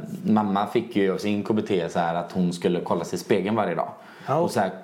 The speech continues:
Speaker 1: peka på sig själv varje morgon. Så här, varje morgon, det första du gör så bara pekar du på dig själv i spegeln och så bara så här, "Fan vad du är snygg. Fan vad du är grym. Alltså du är så jävla grym. Har du sett vilken snygging som står i den här spegeln liksom?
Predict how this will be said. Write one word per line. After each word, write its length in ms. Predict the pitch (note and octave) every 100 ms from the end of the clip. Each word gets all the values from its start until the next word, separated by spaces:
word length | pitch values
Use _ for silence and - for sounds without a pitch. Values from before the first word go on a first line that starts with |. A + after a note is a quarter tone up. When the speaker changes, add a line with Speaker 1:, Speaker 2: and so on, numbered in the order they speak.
| A2 A2
Speaker 1:
peka 280 | A2+ -
på 100 | G2+
sig 100 | G#2+
själv 220 | - F#2+ F2
varje 180 | F2+ F2+
morgon. 400 | F2+ E2+ F#2+ F#2
Så 100 | F2
här, 80 | F2
varje 300 | C#3+ D#3+ D#3
morgon, 420 | C#3+ A2 A2 A2
det 60 | G#2+
första 300 | A#2+ A2+ F2+
du 60 |
gör 80 | F#2+
så 60 | -
bara 100 | F#2+
pekar 320 | A#2 G#2 F#2+
du 20 | F2+
på 20 |
dig 100 | F2+
själv 100 | F2
i 40 | D#2+
spegeln 180 | F2
och 60 | F2
så 60 | -
bara 100 | E2
så 60 |
här, 60 | -
"Fan 220 | - -
vad 80 | F2
du 60 | E2+
är 40 |
snygg. 200 | - F#2+ - - - - -
Fan 240 | - A#2 F#2+
vad 100 | F2
du 80 | E2
är 40 |
grym. 280 | E2+ E2+ E2+
Alltså 160 | - A2+
du 60 | B2+
är 40 |
så 140 | B2
jävla 260 | G#2+ F#2 F2+
grym. 120 | F#2+
Har 80 | F#2+
du 60 | G2
sett 320 | - C#3 -
vilken 160 | G2+
snygging 500 | F2+ - G#2 F2+ F#2+
som 100 | G2
står 160 | F#2+ F#2+
i 20 |
den 60 | E2+
här 80 | E2+
spegeln 320 | F#2 F2 G#2
liksom? 180 | F#2+